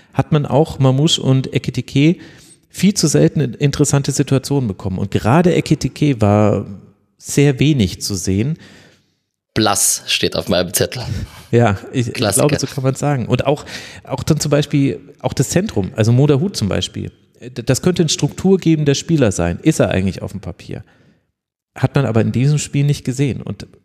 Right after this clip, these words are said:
Speaker 1: und das hilft dir alles nicht gegen Leipzig, das jetzt gerade sich am eigenen Schopf aus seiner Krise rauszieht.
Speaker 2: Ja, das, also Mittelfeldspiel ist ja so ein bisschen mein Steckenpferd. Als ehemaliger Kreisliga-Sechser ist, lege ich da natürlich einen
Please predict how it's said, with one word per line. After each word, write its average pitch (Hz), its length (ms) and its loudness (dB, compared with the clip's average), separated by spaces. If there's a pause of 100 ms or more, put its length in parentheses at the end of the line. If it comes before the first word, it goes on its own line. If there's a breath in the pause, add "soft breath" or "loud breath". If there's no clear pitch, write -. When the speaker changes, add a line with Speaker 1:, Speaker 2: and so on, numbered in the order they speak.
(160)
Speaker 1:
und - 220 -6
das - 300 -2 (160)
hilft 165 340 4
dir 139 160 2
alles 156 320 0
nicht 175 280 2
gegen 143 220 0
Leipzig, 147 480 0
das 127 160 0
jetzt - 180 0
gerade 143 380 0
sich 135 300 -2
am 123 160 2
eigenen 135 320 0
Schopf - 480 -4
aus 123 180 -2
seiner 123 220 2
Krise 117 340 0
rauszieht. - 500 -8 (1160)
Speaker 2:
Ja, 104 200 2
das, - 380 -2 (120)
also 104 380 0 (140)
Mittelfeldspiel 117 960 -2
ist 104 140 -2
ja 101 80 0
so 98 100 -2
ein 92 40 -6
bisschen 98 240 -6
mein 92 120 0
Steckenpferd. - 500 -2
Als 101 220 -4
ehemaliger 95 480 0
Kreisliga-Sechser 101 840 -2
ist, - 400 -2
lege 98 180 0
ich 107 120 -10
da 95 100 -2
natürlich 95 420 -8
einen 95 140 -14